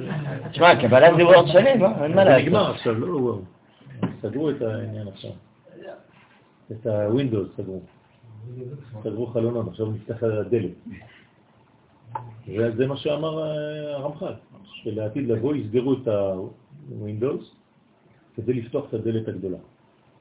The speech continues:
Speaker 2: והשבוע, כן, שמעתי שווינדוס נסגר, ועכשיו אנחנו בעצם פותחים. ווינדוס עכשיו נסגר, כלומר, יהיו לכם יותר ויותר באגים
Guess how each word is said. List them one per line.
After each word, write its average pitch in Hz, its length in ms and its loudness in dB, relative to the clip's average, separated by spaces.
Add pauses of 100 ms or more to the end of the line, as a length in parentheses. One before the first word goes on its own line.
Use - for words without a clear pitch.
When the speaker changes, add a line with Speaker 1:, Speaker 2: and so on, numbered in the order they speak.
(200)
Speaker 2:
והשבוע, 127 760 -4 (460)
כן, 143 180 -8
שמעתי 120 440 -8
שווינדוס 113 580 -4
נסגר, 107 500 -4 (840)
ועכשיו 117 420 -4
אנחנו 113 300 -6
בעצם 110 360 -8
פותחים. 110 360 -12
ווינדוס 127 380 -2
עכשיו - 240 -6
נסגר, 113 400 -2
כלומר, 110 340 -4 (120)
יהיו 127 200 -6
לכם 127 220 -4
יותר 123 300 -2
ויותר 120 300 0
באגים 110 520 0